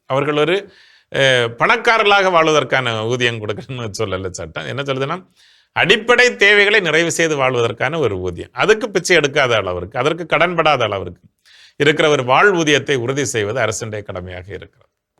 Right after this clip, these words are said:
குறைந்தபட்சம் அவர்களுடைய நாகரிகமான வாழ்விற்கு, அதான்,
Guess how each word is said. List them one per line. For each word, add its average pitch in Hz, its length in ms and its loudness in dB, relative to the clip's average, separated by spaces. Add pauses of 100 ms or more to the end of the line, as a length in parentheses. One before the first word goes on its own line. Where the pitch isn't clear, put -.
(180)
குறைந்தபட்சம் 202 800 2 (840)
அவர்களுடைய 185 560 4
நாகரிகமான 208 800 4
வாழ்விற்கு, 95 520 -2 (1080)
அதான், 120 260 -2